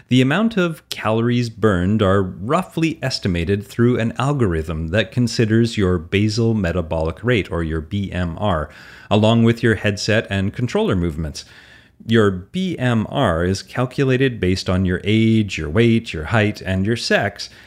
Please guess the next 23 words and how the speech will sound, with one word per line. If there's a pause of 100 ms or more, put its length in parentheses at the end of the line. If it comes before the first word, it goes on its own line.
(160)
and (200)
I
have
to
say
is
wildly
different
from
what
my (100)
Apple
Watch
estimates
that
I
have
burned
based
on
those
same
variables.